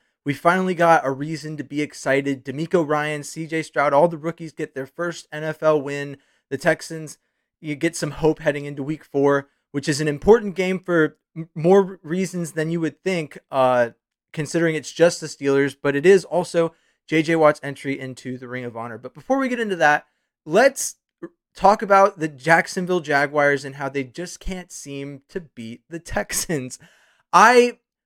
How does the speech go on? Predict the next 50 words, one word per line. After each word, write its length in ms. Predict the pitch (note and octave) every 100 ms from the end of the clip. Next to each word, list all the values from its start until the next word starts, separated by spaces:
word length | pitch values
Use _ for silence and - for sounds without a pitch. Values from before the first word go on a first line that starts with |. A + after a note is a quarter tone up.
| _ _ _ _ _ _ _
was 340 | E3 D#3+ F#3+ -
called 380 | - G3+ G#3+
a 20 | G3
fool 380 | - G#3 E3
by 180 | C3+ C#3
a 100 | C#3+
lot 220 | C#3 D3+
of 100 | E3+
people, 280 | - D#3 D#3
mostly 340 | D3+ D#3+ - F3
Jaguars 540 | D#3+ D3+ C#3+ C#3 C3+
fans, 320 | - C#3+ C#3
for 120 | -
believing 520 | C#3 C#3 E3 E3 E3 D#3+ _ _ -
that 120 | C#3+
this 200 | F3 E3+
could 180 | - F#3
have 220 | F#3 -
possibly 480 | E3 E3+ E3+ D#3+ E3+
been 160 | D#3+
a 40 | D3
close 360 | - D3 C#3
game. 320 | - C3 A#2 A2
I 340 | C3 F3+ F3+ - _ _
was 160 | D#3+ D3+
not 280 | F#3 G#3 -
someone 300 | G3 F#3+ F3+
who 80 |
had 220 | E3+ E3 E3+
enough 220 | E3+ E3 C#3
optimism 600 | D3+ - D#3+ C#3 C#3 -
in 200 | D#3+ F#3
me 160 | F3+ F3+
after 360 | C3+ C#3+ - D3
what 180 | C#3
had 120 | C3+ A2+
happened 500 | D3 D#3 E3+ E3 D#3+ _ _ -
to 100 | C#3+
believe 380 | C#3+ C#3+ F3+
that 120 | E3 F3+
the 60 |
Texans 520 | - D#3+ D3+ - C#3+
could 180 | - D#3+
have 120 | D3+ C#3
gone 160 | D3+
out 120 | D3
and 100 | C3
gotten 240 | C3+ C3+ C3+
this 180 | B2+ -
win. 380 | C3+ C3+ C3+